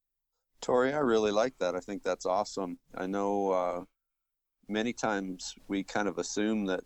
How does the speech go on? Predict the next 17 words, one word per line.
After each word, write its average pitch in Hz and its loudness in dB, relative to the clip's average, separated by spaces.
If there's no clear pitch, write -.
the 92 -6
people 98 -2
around 92 2
us - -2
are 85 0
appreciative 90 -4
of 87 -2
the 85 -10
things 90 -8
and 87 -8
the 85 -4
efforts 87 -4
that 85 -6
we 87 -6
put - -4
forth, 95 -2
but 85 -2